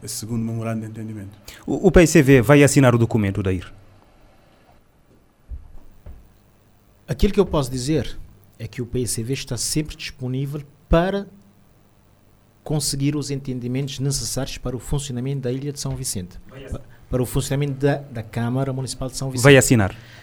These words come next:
Speaker 3: Ah, eu não posso dizer que nós vamos assinar de um documento que nós não participamos da sua construção.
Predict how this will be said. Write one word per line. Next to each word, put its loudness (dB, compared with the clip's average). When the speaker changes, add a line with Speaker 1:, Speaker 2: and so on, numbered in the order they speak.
Speaker 3:
Ah, 2
eu 8
não 4
posso 0
dizer -2
que -6
nós -4
vamos -4
assinar -2
de 0
um 4
documento -2
que -8
nós -6
não -6
participamos -8
da -8
sua -4
construção. -10